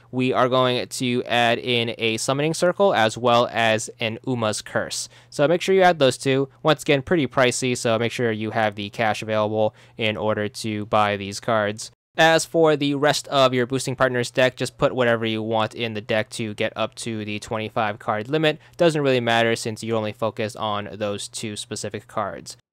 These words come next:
Once you are ready, make sure you hop in to a private game and invite your boosting partner in. What you wanna do is you wanna make sure you grab yourself a piece of paper and you wanna make sure you make a little checklist on all of the different factions.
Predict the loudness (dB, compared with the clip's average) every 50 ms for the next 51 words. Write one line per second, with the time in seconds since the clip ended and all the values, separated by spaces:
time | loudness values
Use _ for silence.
0 | _ 0 0 0 2 4 4 6 6 6 4 2 2 0 -2 -2 -2 -2 -2 -2
1 | 2 2 0 0 2 0 -2 0 0 -2 -4 -6 -6 -4 -4 -2 0 0 0 0
2 | 0 0 0 0 0 0 -2 -4 -2 -2 0 0 -2 -2 -2 -2 -2 -2 -4 -2
3 | -2 -2 -2 -2 -6 -8 -6 -6 -8 -6 -8 -10 -4 0 0 0 0 0 -4 -6
4 | -4 -2 -2 -2 -2 -2 -4 _ _ _ _ -2 -2 -2 0 2 2 2 2 0
5 | 0 0 0 2 2 4 4 4 4 4 2 2 2 2 2 0 -2 -2 -2 0
6 | 2 2 2 2 0 -2 2 4 4 4 4 2 -2 -2 0 0 0 2 2 0
7 | -2 -2 -2 -4 -6 -4 -2 -2 -2 0 2 2 2 2 2 0 0 -2 -2 -2
8 | 0 0 -2 -4 -4 -4 -6 -6 -4 -6 -6 -6 -4 -6 -4 -2 -4 -4 -4 -4
9 | -2 -2 -2 -2 -2 -4 -4 -2 -2 -2 -4 -6 -4 -2 -2 -2 -2 -4 0 2
10 | 4 4 4 4 2 0 -2 0 0 0 0 -2 -6 -8 -8 -6 -4 -4 -4 -4
11 | -4 -8 -8 -8 -6 -4 -2 -2 -2 -2 -2 -2 -2 -2 -2 -6